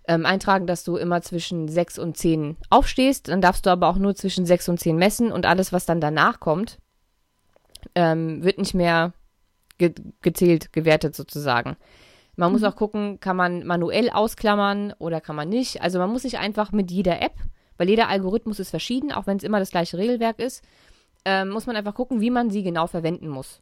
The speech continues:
Speaker 1: So. Sehr, sehr wichtige Sache. Weil ich bekomme immer und immer und immer wieder Fragen zu verschiedenen Apps geschickt, ähm, von Hörerinnen, von Leserinnen,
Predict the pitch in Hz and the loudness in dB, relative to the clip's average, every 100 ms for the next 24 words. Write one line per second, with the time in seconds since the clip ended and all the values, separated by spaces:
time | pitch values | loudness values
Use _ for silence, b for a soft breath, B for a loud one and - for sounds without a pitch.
0 | _ _ _ _ _ _ _ _ _ _ | _ _ _ _ _ _ _ _ _ _
1 | _ - 131 - _ _ _ _ _ 165 | _ -6 -6 -6 _ _ _ _ _ -2
2 | 185 214 214 220 214 202 190 170 - _ | 2 2 2 0 -2 0 0 0 -8 _
3 | _ _ _ _ _ b b b b b | _ _ _ _ _ b b b b b
4 | b _ _ 170 175 185 - 185 208 208 | b _ _ 0 0 -2 -6 -6 -6 -6
5 | 226 240 247 - 196 202 220 - 208 233 | -4 -2 -2 -4 -6 -4 -4 -6 -4 -4
6 | 214 214 208 - - 202 202 214 202 - | -2 0 0 -2 -4 -2 -2 -2 -8 -8
7 | 196 208 190 - - - - 190 - - | -6 -4 -4 -6 -8 -6 -6 -6 -8 -20
8 | _ _ _ _ _ _ - 185 180 180 | _ _ _ _ _ _ -4 -2 -2 -4
9 | 180 175 - - - - 196 190 185 202 | -8 -10 -18 -20 -20 -6 -4 -4 -2 0
10 | 240 233 220 220 220 220 - 180 180 214 | 2 2 0 -2 -4 -6 -6 -6 -4 -2
11 | 208 202 208 202 202 | -2 -2 -2 -4 -6